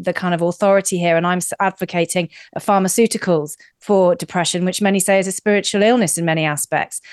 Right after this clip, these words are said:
Um, you know, that should have been the last resort of somebody with a faith base. That's my opinion. That's my personal opinion on that. There are so many aspects to depression, and his go-to cure was Big Pharma. So yeah, he's, he's really, his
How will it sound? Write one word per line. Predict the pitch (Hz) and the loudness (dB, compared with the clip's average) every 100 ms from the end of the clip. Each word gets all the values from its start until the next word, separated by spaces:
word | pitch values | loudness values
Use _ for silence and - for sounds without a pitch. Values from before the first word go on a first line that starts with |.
| - | -6
Um, | 196 185 185 180 | 0 2 2 0
you | 214 | 2
know, | 202 185 | 4 4
that | 202 196 | 2 0
should | 208 | -2
have | 190 | 0
been | 196 | 2
the | 196 | 4
last | 214 247 269 - | 4 4 2 -2
resort | 190 175 156 | 0 2 0
of | 170 | -2
somebody | - 185 170 170 165 - - | -4 -2 0 0 -2 -6 -10
with | - 170 | -6 -4
a | |
faith | - 202 180 - | 0 0 0 0
base. | 208 165 | 0 2
That's | 175 226 | 0 2
my | 240 254 | 2 2
opinion. | 208 196 160 | 0 -2 -4
That's | 165 | -2
my | 208 | -2
personal | 202 254 233 214 | -2 0 0 -2
opinion | 208 254 214 160 | -2 0 0 0
on | 151 | -2
that. | 143 131 - - - | -2 -4 -6 -12 -2
There | 190 | 0
are | |
so | 190 226 | 0 0
many | 214 - | 0 0
aspects | 214 - 202 - | -4 -2 -2 -2
to | 185 | -4
depression, | 185 214 208 175 | -2 -2 -2 -2
and | 165 | -2
his | 175 190 | -2 -2
go-to | 208 196 - 190 | 0 0 0 -4
cure | - 208 180 | 0 2 4
was | 170 185 160 - - _ - | 4 4 2 -2 -16 _ -4
Big | 185 | -2
Pharma. | - 196 190 165 135 - - | 0 2 2 2 -2 -8 -4
So | 214 208 | 2 4
yeah, | 208 214 208 180 156 - - | 4 4 4 2 0 -6 -2
he's, | 240 226 | 0 2
he's | 269 285 - - | 0 -2 -2 -2
really, | 294 254 180 | 0 2 2
his | 185 | 0